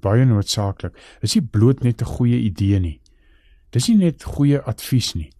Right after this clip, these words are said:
Jy moet altyd vergewe en gou. Dit moet jou roetine wees.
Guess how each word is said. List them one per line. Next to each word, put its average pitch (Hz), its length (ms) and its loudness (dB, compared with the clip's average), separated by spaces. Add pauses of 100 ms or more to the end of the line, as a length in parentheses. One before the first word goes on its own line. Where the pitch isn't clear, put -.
(600)
Jy 110 180 0
moet 160 280 0
altyd 175 440 -2
vergewe 90 580 -4 (520)
en 113 200 2
gou. 143 340 0 (1300)
Dit 120 260 0
moet 123 440 4
jou 131 200 2
roetine 127 520 0
wees. 92 440 -6